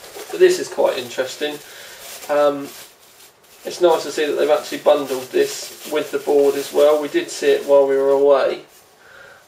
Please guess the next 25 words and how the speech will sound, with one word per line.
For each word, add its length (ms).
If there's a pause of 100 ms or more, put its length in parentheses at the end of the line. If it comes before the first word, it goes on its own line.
(120)
But 240
basically, 760
I 40 (240)
want 120
to 40
bring 200
it 80
in 180
so 160
that 100
the 80
camera 360
can 180
see. 360 (520)
It's 220
a 80
three 340
and 80
a 80
half 360
inch 280
drive 460
bay 340 (1080)
with 240
two 480